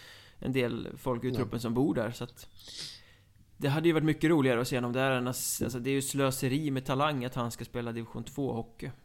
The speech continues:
Speaker 1: Även om det vankas kval och så vidare.
Speaker 2: Ja, precis, precis. Eh,
Speaker 1: Apropå,
Speaker 2: men det är,
Speaker 1: ja.
Speaker 2: ja.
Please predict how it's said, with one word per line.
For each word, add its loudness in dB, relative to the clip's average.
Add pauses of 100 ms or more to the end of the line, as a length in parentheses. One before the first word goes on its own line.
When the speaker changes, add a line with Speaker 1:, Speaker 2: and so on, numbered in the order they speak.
(160)
Speaker 1:
Även 2
om 2
det 2
vankas -2
kval -2
och -8
så -8
vidare. -6 (1300)
Speaker 2:
Ja, -2
precis, 0
precis. -8 (440)
Eh, -2 (1600)
Speaker 1:
Apropå, 4
Speaker 2:
men 8 (100)
det 8
är, 6
Speaker 1:
ja. 4 (160)
Speaker 2:
ja. -2